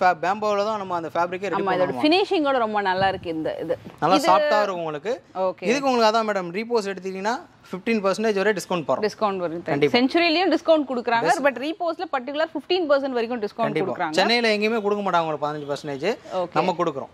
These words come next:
Speaker 2: இது ரீபோஸ் வந்து எப்படி சார்? நல்ல மூவிங்கா இந்த
Speaker 1: நல்ல மூவிங் தான்.
Speaker 2: உங்களுக்கு?
Speaker 1: பிராண்டட் மேட்டர்ஸ் மேடம்
Speaker 2: பிராண்டட்.
Speaker 1: உங்களுக்கு. ரீப் சொல்லுவோம் இது.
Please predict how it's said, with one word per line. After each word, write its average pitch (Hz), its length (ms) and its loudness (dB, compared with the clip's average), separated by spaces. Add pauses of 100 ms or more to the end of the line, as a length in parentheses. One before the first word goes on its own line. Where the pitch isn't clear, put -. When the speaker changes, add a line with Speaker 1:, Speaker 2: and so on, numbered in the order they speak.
Speaker 2:
இது 311 180 4
ரீபோஸ் 370 360 2
வந்து 302 180 0
எப்படி 247 160 -4
சார்? 233 120 -6
நல்ல 214 200 -2
மூவிங்கா 220 200 -4
இந்த 190 240 -4
Speaker 1:
நல்ல 165 200 0
மூவிங் 262 40 0
தான். 240 220 4
Speaker 2:
உங்களுக்கு? 170 160 2
Speaker 1:
பிராண்டட் 254 320 0
மேட்டர்ஸ் 151 320 -6
மேடம் 127 120 -10
Speaker 2:
பிராண்டட். 170 440 -2
Speaker 1:
உங்களுக்கு. - 180 -16
ரீப் 170 140 -6
சொல்லுவோம் 151 300 0
இது. 185 240 2